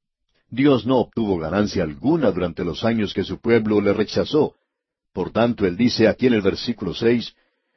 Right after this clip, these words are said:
"Por tanto, mi pueblo sabrá mi nombre por esta causa en aquel día, porque yo mismo que hablo, he aquí estaré presente".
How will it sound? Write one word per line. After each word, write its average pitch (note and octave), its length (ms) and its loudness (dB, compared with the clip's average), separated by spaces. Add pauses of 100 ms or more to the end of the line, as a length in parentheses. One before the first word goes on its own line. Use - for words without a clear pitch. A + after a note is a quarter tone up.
(140)
"Por B2+ 160 0
tanto, C#3 480 2 (120)
mi B2 220 4
pueblo C3+ 420 2
sabrá G#2+ 440 2
mi C#3 120 2
nombre A#2 440 0
por F#2 200 -2
esta A2 280 0
causa A2+ 340 0
en G2 80 0
aquel G2 300 -4
día, F#2 320 -2 (360)
porque G#2+ 400 0
yo B2 160 4
mismo C#3+ 460 -2
que E2 160 -4
hablo, A#2 400 0 (340)
he A2+ 140 4
aquí C3 480 2
estaré G2 540 0
presente". F2+ 640 -4